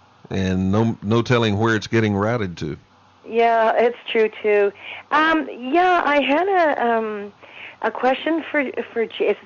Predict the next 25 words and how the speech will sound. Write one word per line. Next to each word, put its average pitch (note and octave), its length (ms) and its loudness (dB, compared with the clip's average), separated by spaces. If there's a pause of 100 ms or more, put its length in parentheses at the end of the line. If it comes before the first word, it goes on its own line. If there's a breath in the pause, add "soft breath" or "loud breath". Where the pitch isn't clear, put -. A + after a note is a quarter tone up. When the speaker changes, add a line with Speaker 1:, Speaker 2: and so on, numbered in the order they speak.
Speaker 2:
James, G3 380 2
isn't F#3+ 220 -6
it? E4+ 180 -2
Speaker 1:
Yes. F#2+ 360 -4 (840 loud breath)
Speaker 2:
Yes. F#3+ 260 2 (320 loud breath)
Um, A3+ 380 0 (180)
what C4+ 140 2
I F#4+ 60 2
wanted - 260 -10
to D4+ 80 -2
know A3+ 300 4
is, A#3+ 260 0 (100)
does C4 220 2
he E4+ 140 -2
have D#4+ 180 2
a A#3 80 2 (260)
symbiotic A3+ 760 0
relationship F#3 800 -4
with, G#3+ 140 0 (440 loud breath)
now, A3+ 180 0
is A#3 240 2
this C#4 220 -2
an G#3 160 0 (220)
energy? A#3+ 680 -2
He B3 100 -8